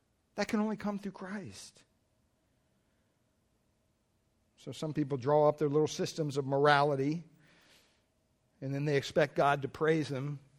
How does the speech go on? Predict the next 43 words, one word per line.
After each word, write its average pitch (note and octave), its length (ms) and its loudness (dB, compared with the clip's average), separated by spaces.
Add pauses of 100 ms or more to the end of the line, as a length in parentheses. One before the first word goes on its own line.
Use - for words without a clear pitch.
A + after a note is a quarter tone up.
as C#3+ 160 -2
a C#3+ 40 -8
result. D3 560 -10 (1400)
Maybe B2+ 220 -4
they C3 140 2
fast, C#3 480 0
they D3 100 0
tithe, C#3 460 0
they B2+ 100 -2
pray, C#3 340 0
they C3+ 140 -2
do C3 140 -4
the C3 80 -6
good C3 240 -2
works, C3 320 -2
they C#3 120 -2
do C3 160 -4
all C#3 140 2
these C3+ 260 -4
things, A#2 480 -12 (920)
trying B2+ 180 -4
to C3 80 -4
be C3 100 -4
good C3 280 0
people, B2+ 400 -6 (520)
good D3+ 200 2
enough A#2+ 400 -2
for C#3+ 100 -6
God A#2 300 -6
to A#2+ 80 -12
save F#2+ 340 -10
them, G2 240 -16 (2500)
while C3 240 0
others C3+ 420 0
who B2 140 -6
don't C3+ 260 -4
do B2 140 -6
those A#2+ 260 -6
things B2 380 -10
are A#2+ 80 -6
not A#2+ 240 -4
good C#3 160 -2
enough. G#2 440 -10